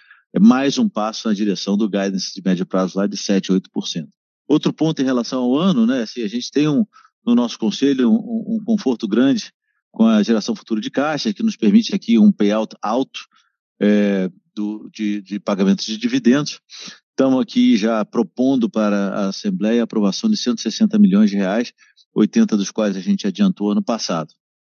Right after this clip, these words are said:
E falando sobre resultados, gente, vocês acompanharam aqui, é, ao longo dessa apresentação, uma evolução que a gente teve muito relevante, que a gente tem bastante orgulho, tanto de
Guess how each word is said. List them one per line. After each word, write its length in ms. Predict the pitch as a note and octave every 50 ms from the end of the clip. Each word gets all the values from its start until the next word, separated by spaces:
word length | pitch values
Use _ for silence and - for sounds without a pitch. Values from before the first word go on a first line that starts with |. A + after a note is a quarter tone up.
| _ _
E 80 | - G#3
falando 240 | - B3+ A#3+ A#3 G#3
sobre 220 | - G3+ F3 D#3+
resultados, 560 | D#3+ C#3+ A#2+ A2 F#2+ C#3+ D#3 D#3+ C#3 A2+ G#2
gente, 240 | F#2 G2+ F#2 F#2 -
vocês 200 | - A2+ - -
acompanharam 540 | D3 D3+ - D#3 C#3 - B2 A#2+ A#2+ A2+ A2
aqui, 340 | G2+ _ - A#2 A2 G2 _ _ _ _ _ _ _ _ -
é, 60 | G2+
ao 80 | G2+ G#2
longo 180 | G2+ G#2 G#2
dessa 180 | G2+ G2 - A#2
apresentação, 640 | A2 - G#2+ G2+ A2 G#2+ G2+ - - C3+ C#3 C#3 B2+
uma 100 | A2+ G#2+
evolução 400 | F#2+ A#2+ A#2 G#2+ - - B2+ B2
que 80 | A#2
a 40 | A#2
gente 160 | G2+ G#2 -
teve 360 | - - A2+ G2+ G2+ G2+ F#2+ _ _ _ _ _ _ _ _ _ _ _ _ -
muito 240 | A2+ B2+ A#2+ - A2+
relevante, 500 | A2+ A2+ G#2 F#2 - A#2 B2+ B2 A2 -
que 60 | G#2+
a 40 | G2+
gente 120 | G2 -
tem 100 | - G#2+
bastante 400 | G2 G2 F#2 - - C#3 C3+ -
orgulho, 360 | A#2 F#2 F#2+ A2+ A#2+ G#2 F#2+
tanto 260 | F#2 B2 C3+ B2+ C3 A2
de 220 | A2 A2 G#2